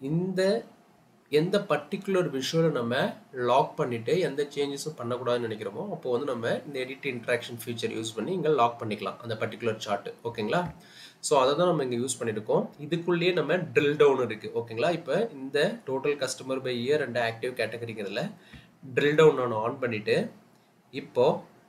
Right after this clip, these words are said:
ட்வென்டி ட்வென்டி நான் click பண்ணேன் அப்படின்னா, எனக்கு அந்த particular twenty ட்வென்டில month on wise column bar நமக்கு ஷோ பண்ணும். ஓகேங்களா? இப்ப நான் drill ட-, drill up கொடுத்தேன் அப்படின்னா, எனக்கு again back to year wise-க்கு வந்துரும். ஓகேங்களா? So, இதெல்லாமே நம்ம வந்து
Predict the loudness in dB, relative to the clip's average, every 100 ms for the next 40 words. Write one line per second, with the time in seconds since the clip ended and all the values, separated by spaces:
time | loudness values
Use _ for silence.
0 | -6 -2 0 0 0 -2 -2 0 2 2
1 | 2 -4 -6 -2 0 0 -2 -2 0 -2
2 | -4 -8 -6 -6 -6 -2 -2 -2 -6 0
3 | 4 4 2 -6 -4 -4 -4 -4 -4 0
4 | 0 0 -8 -20 _ _ _ _ _ _
5 | _ 2 4 4 4 6 6 6 6 2
6 | 0 0 -2 -6 -18 _ _ 4 6 6
7 | 4 2 2 -2 -2 -2 0 0 -2 -6
8 | -12 -4 0 2 2 0 0 -2 2 2
9 | 0 -2 0 0 0 -4 -6 -2 -2 0
10 | -2 0 -2 0 0 0 -2 -2 -2 -2
11 | 0 0 0 0 0 -4 -12 -2 0 4
12 | 2 2 -4 -6 -6 -10 -10 -6 -4 0
13 | 0 0 -8 -18 -20 -20 _ 0 2 4
14 | 4 4 4 2 2 2 0 2 2 2